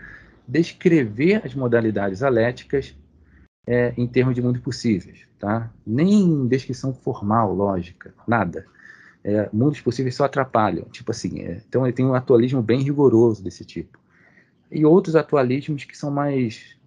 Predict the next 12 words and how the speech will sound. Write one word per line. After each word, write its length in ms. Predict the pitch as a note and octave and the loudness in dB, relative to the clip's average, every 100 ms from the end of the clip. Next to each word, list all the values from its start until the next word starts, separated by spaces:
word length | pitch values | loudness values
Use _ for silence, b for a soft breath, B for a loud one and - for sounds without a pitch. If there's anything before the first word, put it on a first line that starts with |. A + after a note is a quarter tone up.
| - | -12
razoáveis, 880 | G#2+ B2+ C#3+ B2+ C3 A#2+ G2+ G2 F2+ | -6 -4 0 0 2 0 -2 -6 -2
mais 220 | A#2 A#2 | -2 0
brandos, 580 | G#2+ G#2+ C3 A#2+ G2 - | 2 4 4 2 0 -6
que 140 | - | -6
aceitam 720 | - - - E3 F3+ E3 C3+ | -4 -4 2 4 6 4 -2
que 140 | B2+ - | -8 -6
pelo 200 | C#3+ C3 | -4 -2
menos 380 | C3 C#3+ C#3 - | -2 -2 -4 -2
mentalmente 1000 | B2+ C#3 C#3 C3 A2+ B2 B2+ A#2 - - _ _ _ - - | -2 -2 -2 0 2 2 2 -2 -10 -20 _ _ _ -20 -12
a 60 | |
gente 120 | G#2+ - | -12 -6
considere. 600 | A2+ C3 A2+ G2+ F2+ | -6 -2 0 0 -2